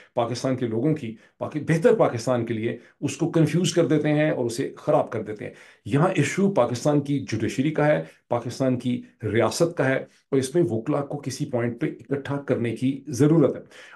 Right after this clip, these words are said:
अब वो लॉयर्स मूवमेंट की बहुत बात होती है, मैंने उसके हवाले से अपने टीवी प्रोग्राम्स के अंदर, जब मैं टीवी फॉर्मल का हिस्सा था, मैं लिखता था, मैंने बहुत दफ़ा लिखा, बहुत दफ़ा ट्वीट किया। जब मैं,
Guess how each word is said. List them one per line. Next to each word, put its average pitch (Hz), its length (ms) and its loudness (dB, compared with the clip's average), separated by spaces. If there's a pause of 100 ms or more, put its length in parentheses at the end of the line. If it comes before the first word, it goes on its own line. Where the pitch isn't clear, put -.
अब 139 60 0
वो - 120 2
लॉयर्स 175 320 6
मूवमेंट 196 320 4
की 185 60 -4
बहुत 202 220 4
बात 143 200 4
होती 143 220 0
है, 139 220 0
मैंने 135 240 0
उसके - 240 -8
हवाले 131 180 -4
से 131 120 -6
अपने 147 180 -6
टीवी 165 240 -4
प्रोग्राम्स 156 400 0
के 165 80 0
अंदर, 143 160 -4
जब 117 180 -6
मैं 107 100 -8
टीवी 131 240 -2
फॉर्मल 139 320 0
का 135 120 -2
हिस्सा 127 220 -2
था, - 340 -6
मैं 101 100 -10
लिखता 110 320 0
था, 143 220 0 (320)
मैंने 123 140 2
बहुत 143 220 0
दफ़ा 131 160 0
लिखा, 123 280 0
बहुत 113 260 -2
दफ़ा 131 160 0
ट्वीट 127 240 -4
किया। 127 200 2
जब 113 160 -4
मैं, 117 260 -6